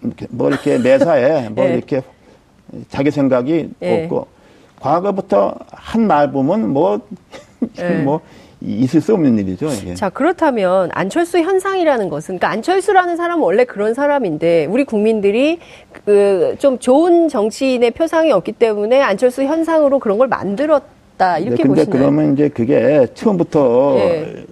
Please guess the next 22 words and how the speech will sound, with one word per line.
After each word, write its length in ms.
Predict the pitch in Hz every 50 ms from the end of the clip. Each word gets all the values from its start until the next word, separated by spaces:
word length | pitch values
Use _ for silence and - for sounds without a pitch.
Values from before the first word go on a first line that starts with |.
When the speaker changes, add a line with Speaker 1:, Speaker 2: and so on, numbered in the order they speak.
| 131
Speaker 1:
그 80 | - -
안철수라는 1700 | - - 120 127 - 135 127 117 - 135 123 117 117 117 113 113 113 110 - - - - - - 151 127 113 101 95 123 117 117 113 113
사람이 460 | 120 110 110 113 127 127 120 110 95 - - - - 147 117
그랬느냐, 480 | - 110 120 123 117 101 95 107 120
그렇게 300 | 120 - 107 98 - -
보기는 260 | 113 101 117 113 113 107
좀 140 | 139 170
어렵습니다. 680 | 143 101 95 95 87 - - 95 87 85 82 95 104 110
Speaker 2:
네. 120 | - 180
Speaker 1:
왜냐하면 600 | - 101 101 101 95 95 95 104 110 123 127 113 92 - - - - - -
이게 460 | - 110 120 135 139 135 131 123 117 -
이 180 | - 117 120 127
험난한 500 | - - - 175 165 156 135 135 131 139
<laughs> 0 |
정치권에 800 | 151 - 160 147 135 - - 127 120 117 - - 120 117 117 123
Speaker 2:
음, 60 | 107
Speaker 1:
들어와서 580 | 98 - 107 104 98 95 90 87 90 101 107 107
Speaker 2:
네. 300 | 101 98 180 165 156 160 175 - _ _ -
Speaker 1:
이러이러한 460 | - 131 139 139 139 131 139 139 139
과정을 380 | 127 110 107 104 107 120 127 131
거쳐서 720 | - - 104 101 - - 120 104 - 107 110 127 127 113 98
Speaker 2:
네. 260 | 190 185 175 170 170